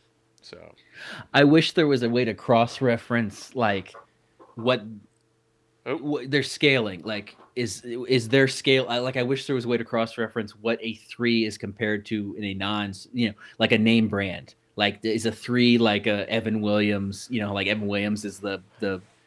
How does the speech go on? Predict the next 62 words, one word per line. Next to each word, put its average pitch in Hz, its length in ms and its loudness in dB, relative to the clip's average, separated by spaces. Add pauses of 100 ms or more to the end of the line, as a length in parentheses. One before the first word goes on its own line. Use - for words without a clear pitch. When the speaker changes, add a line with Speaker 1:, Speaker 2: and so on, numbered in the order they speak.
Speaker 1:
I 175 100 4
think 175 220 -2
you 151 100 -4
can 131 140 -2
figure 113 280 -2
out 104 200 2
what 104 160 -6
the, 107 100 -6
the 90 220 -12
grading 113 380 -6
system 110 380 -14
is 104 200 -6
purely 110 400 -4
on, 101 300 -4
like, 104 220 -4
if 104 160 -10
you 107 140 -8
enjoy, 101 500 -4
like, 98 160 -6
certain 92 320 -10
things, 101 360 -4
you'd 98 80 -18
be 104 60 -6
like, 98 120 -4
"Okay, 110 460 2
I - 20 2
got 113 140 0
an 113 100 -2
idea 110 300 -2
what 101 200 -6
they're 92 80 -10
going 101 440 -4
with." 87 240 -8
Like 92 180 -8 (140)
Speaker 2:
Well, 330 180 10
yeah, 208 320 8
but 139 100 8
I'm 143 140 10
saying, 143 200 2
but 151 120 8
yeah, 151 280 8
like, 123 260 8
if, 123 240 -2
you 151 100 2
know, 120 220 4
so, 127 180 2
like, 120 220 4
Evan 131 240 2
Williams 120 360 4
is, 110 200 -4
like, 107 180 -2
the - 80 -14
poor 110 300 0
man's 104 320 -4
Jack - 440 -10
Daniels. 82 560 -10
Speaker 1:
I, 123 100 0
I 120 200 0
would 120 140 -10
say 127 180 0
Speaker 2:
So, 113 140 4
like 104 400 0